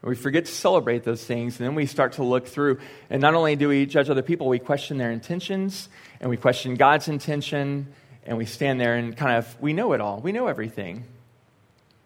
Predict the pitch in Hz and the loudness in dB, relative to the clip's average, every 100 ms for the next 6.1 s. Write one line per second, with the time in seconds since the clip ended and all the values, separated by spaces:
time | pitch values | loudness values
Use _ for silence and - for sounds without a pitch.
0 | _ - - - - - 139 135 135 147 | _ -20 -20 -20 -18 0 4 6 4 6
1 | 147 160 160 160 151 143 139 135 - 170 | 6 8 8 8 8 8 8 6 6 2
2 | - 165 247 - - 131 110 117 113 120 | 2 0 0 -4 -4 -4 -4 -4 -2 -2
3 | 113 110 139 - - - 139 139 131 131 | -2 0 -2 -6 -10 0 4 6 4 0
4 | 135 - - _ _ _ _ _ - 151 | -4 -8 -20 _ _ _ _ _ -6 2
5 | 165 208 220 202 190 254 151 123 113 113 | 2 4 4 6 4 4 4 6 6 4
6 | 120 | -2